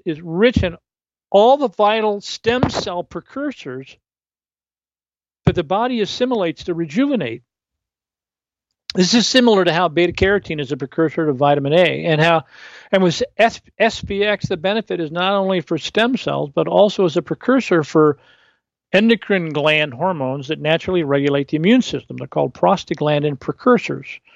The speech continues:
And, uh, and, and the pollen extract provides those precursors for these, for, for the body manufacturing as needed, the endocrine gland hormones that regulate,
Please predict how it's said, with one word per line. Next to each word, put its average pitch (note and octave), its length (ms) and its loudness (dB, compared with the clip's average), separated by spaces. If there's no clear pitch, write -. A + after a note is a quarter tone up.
And, D#3 240 4
uh, D#3+ 160 0
and, D3+ 320 -2
and D#3 120 0
the D3+ 240 0
pollen D#3+ 260 4
extract D#3 480 -2
provides F3+ 680 0
those D#3+ 360 -2
precursors E3+ 640 -4
for C#3+ 340 -2
these, D3 320 -6
for, D3+ 320 -6
for D#3 120 -4
the C#3 60 -2
body E3+ 360 4
manufacturing E3 800 -2
as F#3 320 2
needed, G#3+ 380 2
the D#3+ 100 -2
endocrine F3+ 360 -6
gland D#3 240 -4
hormones D#3 360 0
that D3+ 140 2
regulate, D3+ 580 2